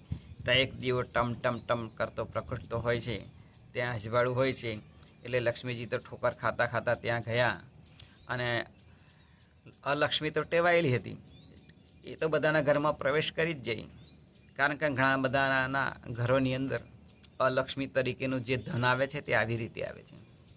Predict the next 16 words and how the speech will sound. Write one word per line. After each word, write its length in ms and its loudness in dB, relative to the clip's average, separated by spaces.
અલક્ષ્મી 640 0
એ 60 -2
જ્યાં 240 0
ત્યાં 160 2
પ્રવેશ 300 -2
કરી 220 -2
જ 80 -8
જાય 180 -10
છે, 160 -14
પરંતુ 540 2
જે 120 -2
સાચી 400 0
લક્ષ્મીજી 540 0
હતા 260 4
એ 120 -2
લક્ષ્મીજી 720 0